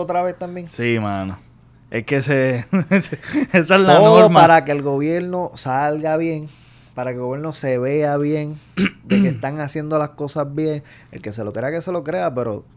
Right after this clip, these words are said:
Speaker 1: desde el principio no están haciendo
Speaker 2: Ajá.
Speaker 1: las cosas bien.
Speaker 2: Y están cogiendo por lo más fácil, porque ese se fue viral. Este, y pues vamos ahora a esta gente que es un target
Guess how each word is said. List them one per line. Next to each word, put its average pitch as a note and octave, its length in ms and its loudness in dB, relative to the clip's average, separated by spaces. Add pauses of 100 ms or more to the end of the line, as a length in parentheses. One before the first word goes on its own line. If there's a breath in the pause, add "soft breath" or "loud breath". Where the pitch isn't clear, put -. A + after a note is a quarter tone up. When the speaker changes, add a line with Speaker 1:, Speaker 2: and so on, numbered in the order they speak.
(360)
Speaker 1:
desde A#2 220 -8
el A#2 80 -8
principio B2+ 540 -8
no B2+ 80 -4
están C3 320 -6
haciendo B2 260 -2
Speaker 2:
Ajá. C#3 240 0
Speaker 1:
las A2+ 120 0
cosas - 160 -6
bien. - 140 -16 (340 loud breath)
Speaker 2:
Y D3+ 160 2
están D#3 320 0
cogiendo F#3+ 800 0 (180)
por D3 160 2
lo C3+ 120 2
más D3 220 0
fácil, D3+ 640 0 (240)
porque C#3+ 280 -2
ese F3 380 -2 (400 soft breath)
se D3+ 240 -2
fue D#3+ 220 2
viral. F#3+ 540 4 (720 soft breath)
Este, C3 1200 0
y C3+ 920 -2 (100)
pues C#3+ 180 -2
vamos C#3+ 520 0
ahora F3 800 2 (220)
a C3 160 -2
esta D3+ 280 -4
gente E3+ 320 -4
que D#3 240 0
es D#3+ 80 0
un E3+ 240 -4
target E3+ 500 0